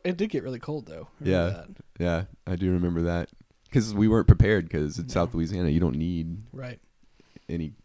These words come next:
Speaker 2: warmth, really.
Speaker 1: Yeah,
Speaker 2: It's
Speaker 1: that was kind of a dinky little, I don't even know what you'd call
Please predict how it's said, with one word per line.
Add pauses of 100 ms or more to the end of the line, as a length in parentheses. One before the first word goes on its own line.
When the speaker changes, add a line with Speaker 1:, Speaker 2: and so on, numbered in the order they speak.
(120)
Speaker 2:
warmth,
really.
Speaker 1:
Yeah,
Speaker 2:
It's
Speaker 1:
that
was
kind
of
a
dinky
little, (420)
I
don't
even
know
what
you'd
call